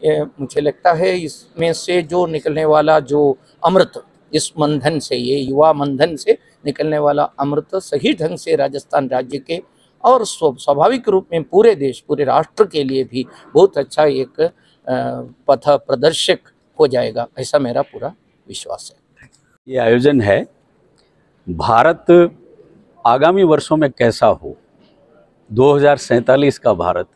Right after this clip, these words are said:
Speaker 2: दो हज़ार पचास का भारत कैसा हो, विश्व स्तर पर भारत की जो ख्याति आज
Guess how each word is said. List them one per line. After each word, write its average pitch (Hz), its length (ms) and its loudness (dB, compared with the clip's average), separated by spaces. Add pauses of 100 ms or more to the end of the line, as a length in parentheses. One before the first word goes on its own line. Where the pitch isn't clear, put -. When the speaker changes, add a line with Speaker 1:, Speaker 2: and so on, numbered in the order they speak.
(120)
Speaker 2:
दो 113 160 2
हज़ार 127 240 4
पचास 135 460 0
का 151 140 2
भारत 110 300 -2 (100)
कैसा 104 280 -2
हो, 92 280 -4 (960)
विश्व 160 420 2
स्तर - 440 -2
पर 147 180 2
भारत 117 420 0
की 165 100 4
जो 151 160 4
ख्याति 110 500 0
आज 104 280 2